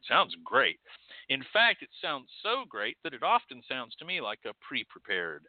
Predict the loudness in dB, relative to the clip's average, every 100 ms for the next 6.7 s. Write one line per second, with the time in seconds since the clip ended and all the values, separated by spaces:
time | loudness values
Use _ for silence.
0 | 0 0 0 -10 -16 -20 _ _ _ _
1 | _ _ _ 2 4 4 2 0 -2 -8
2 | -8 -10 -12 -14 -16 -14 -16 -18 _ -10
3 | -6 -4 -4 -4 -10 -16 -20 -20 -8 0
4 | 0 0 0 2 0 -2 -14 -20 -20 _
5 | _ _ _ _ _ 4 6 4 -4 -12
6 | -6 0 0 2 0 2